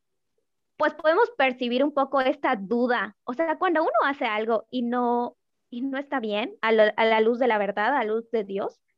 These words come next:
la espinita está ahí. Eso n-,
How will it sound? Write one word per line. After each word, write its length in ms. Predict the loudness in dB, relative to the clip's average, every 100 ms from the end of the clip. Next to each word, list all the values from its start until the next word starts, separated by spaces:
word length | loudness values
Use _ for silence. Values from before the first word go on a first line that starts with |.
| _ _ _
la 140 | 2 4
espinita 420 | 4 4 4 6
está 240 | 4 4
ahí. 300 | 4 2 0 -10 _
Eso 640 | -6 -2 2 4 4 0 _ _ _ _ _ _ _ _ _ _
n-, 220 | -4 -4